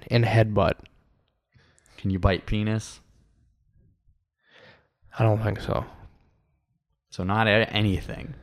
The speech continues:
Speaker 1: I thought I said no low blows, but no low blows, no touching of the penis on purpose. Okay?
Speaker 2: Okay.
Speaker 1: That's my number one.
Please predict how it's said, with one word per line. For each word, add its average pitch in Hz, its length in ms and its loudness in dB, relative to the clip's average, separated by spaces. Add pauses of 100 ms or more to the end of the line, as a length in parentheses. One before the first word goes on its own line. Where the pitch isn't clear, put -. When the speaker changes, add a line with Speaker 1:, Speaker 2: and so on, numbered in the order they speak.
(880)
Speaker 1:
I 143 80 2
thought 147 180 10
I 143 100 12
said 123 220 4
no 104 160 -2
low 92 240 0
blows, - 300 2
but 120 200 8 (200)
no 156 180 12
low 151 180 12
blows, 110 360 6
no 143 160 10
touching 143 460 8
of 120 140 8
the 110 100 4
penis 110 480 4
on 104 180 4
purpose. - 640 2 (960)
Okay? 113 400 6 (160)
Speaker 2:
Okay. 95 480 0 (1040)
Speaker 1:
That's 123 260 8
my 113 120 8
number 101 340 2
one. 82 320 -2